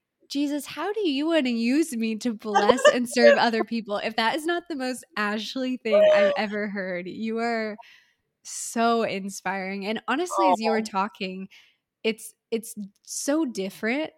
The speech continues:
Speaker 1: but so similar. It reminded me of Paul and how he was, like,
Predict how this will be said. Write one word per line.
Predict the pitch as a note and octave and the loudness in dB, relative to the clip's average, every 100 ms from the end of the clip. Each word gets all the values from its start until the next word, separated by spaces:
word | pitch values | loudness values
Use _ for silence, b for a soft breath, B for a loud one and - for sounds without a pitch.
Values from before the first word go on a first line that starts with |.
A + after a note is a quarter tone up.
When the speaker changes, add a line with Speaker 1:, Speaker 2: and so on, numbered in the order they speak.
| - | -12
Speaker 1:
but | A3 G#3+ - | -4 -4 -4
so | - A3+ | -4 -4
similar. | A#3+ - G3+ F#3 G3 G3+ A3+ A#3+ - | -4 -4 -6 -4 -6 -4 -4 -4 -6
It | - E3+ | -8 -4
reminded | G#3+ G3+ G3+ A#3+ | -2 0 0 -2
me | B3+ A#3+ A#3 | -4 -2 -2
of | - G#3+ G3+ G3 F#3+ _ _ _ _ _ _ | -4 -4 -4 -6 -10 _ _ _ _ _ _
Paul | - G3 F#3+ G3 B3 | -8 -4 0 0 0
and | - A3+ | -2 -2
how | G#3 | -2
he | G3+ G#3 | -2 -2
was, | G3+ | -2
like, | G3 F#3+ F#3 | -4 -4 -6